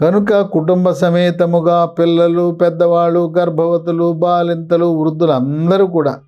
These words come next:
కాకరకాయ పులుసు వారానికి కనీసం ఒకసారి, వీలైతే రెండు సార్లు తినటం అనేది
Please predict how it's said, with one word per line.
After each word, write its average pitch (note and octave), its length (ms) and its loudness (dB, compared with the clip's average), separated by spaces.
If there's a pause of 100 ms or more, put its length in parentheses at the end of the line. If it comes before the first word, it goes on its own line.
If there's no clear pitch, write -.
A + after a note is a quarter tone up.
కాకరకాయ G#3 1000 0
పులుసు E3 960 0 (220)
వారానికి G3+ 760 0
కనీసం G3 520 0
ఒకసారి, D#3 600 -2 (200)
వీలైతే G3 560 2
రెండు F#3 460 2
సార్లు G3 520 0
తినటం E3+ 500 -2
అనేది F3 540 -2